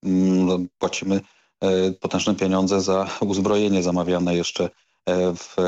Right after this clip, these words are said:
czasie rządów pis. No i przede wszystkim zaczęliśmy, przestali, rząd piętnastego października przestał ukrywać, e, wydatki budżetowe,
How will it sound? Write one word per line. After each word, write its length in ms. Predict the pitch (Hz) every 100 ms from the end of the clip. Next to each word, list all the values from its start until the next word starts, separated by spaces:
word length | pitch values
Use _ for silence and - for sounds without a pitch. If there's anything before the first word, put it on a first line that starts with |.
| 87
czasie 280 | - 90 92
rządów 340 | 92 92 92
pis. 160 | - 101
No 80 | 101
i 60 |
przede 200 | 92 104
wszystkim 240 | 95 - 101
zaczęliśmy, 600 | 98 104 95 104 101 90
przestali, 480 | - - 98 98 95 - _ -
rząd 260 | 98 98 95
piętnastego 440 | 101 98 - 98
października 360 | 95 101 101 95
przestał 360 | - 101 101
ukrywać, 680 | 98 - 107 95 87 - -
e, 200 | 95 92
wydatki 400 | 87 90 90 -
budżetowe, 680 | 90 90 92 87 90 92